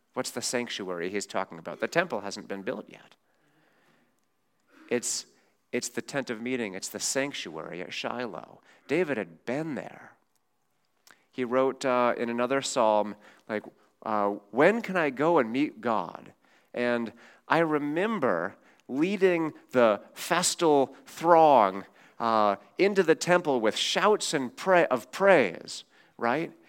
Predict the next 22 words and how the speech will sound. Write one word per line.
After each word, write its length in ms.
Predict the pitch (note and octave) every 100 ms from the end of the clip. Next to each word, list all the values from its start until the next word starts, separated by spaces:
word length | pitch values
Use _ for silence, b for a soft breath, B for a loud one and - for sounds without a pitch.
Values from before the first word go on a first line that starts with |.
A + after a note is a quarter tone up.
| b b
And 320 | B2+ C3+ C3 B2+
that's, 300 | C3+ - C#3
uh, 260 | B2+ B2+
Psalm 320 | B2 D#3 C#3+
forty-two 520 | C3 D#3 C#3 B2+ D3+ C3+
or 120 | B2
forty-three, 640 | - B2+ A#2 - C3 A#2+
both 360 | G#2+ G2+ D3 C#3+
of 140 | A#2+
which 200 | A2 A2+
are 100 | A2
very 320 | G2 C3 C#3+
alike 320 | B2+ G#2+ G#2 -
to 100 | G#2
Psalm 340 | - G#2+ G2
sixty-three, 800 | - B2+ - G2 F2+ - F#2+ F2+
and 240 | F#2+ G2
they 140 | F#2+ G2
should 200 | - G2
be 100 | G2
read 260 | G2 F#2
together. 440 | G2+ F#2+ F#2+ F2